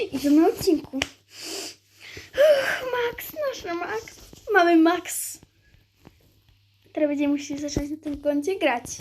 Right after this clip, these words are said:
bo ja nie wytrzymuję. Mamy Max, jak w mój vip, to zobaczy, to normalnie on wybuchnie.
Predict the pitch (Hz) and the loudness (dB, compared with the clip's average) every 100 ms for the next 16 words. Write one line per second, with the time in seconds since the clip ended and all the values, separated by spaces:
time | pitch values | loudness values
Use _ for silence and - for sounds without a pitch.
0 | - - - _ - 254 262 254 262 - | -16 -20 -20 _ -6 -2 -2 -4 -8 -6
1 | 359 320 233 233 - - - - - 302 | -2 -2 -2 -6 -14 -14 -8 -6 -2 4
2 | 311 269 370 - 302 277 262 - 285 294 | 4 4 2 2 0 -2 -4 -8 -8 -6
3 | 294 285 269 - 339 359 - 294 277 269 | -2 0 -2 -2 0 0 -2 -4 0 -2
4 | 269 - 254 262 269 262 269 254 302 359 | -2 -6 0 0 4 2 4 2 4 4
5 | 392 - 605 679 587 622 - 285 262 | 2 2 2 2 -8 -8 -6 -4 -6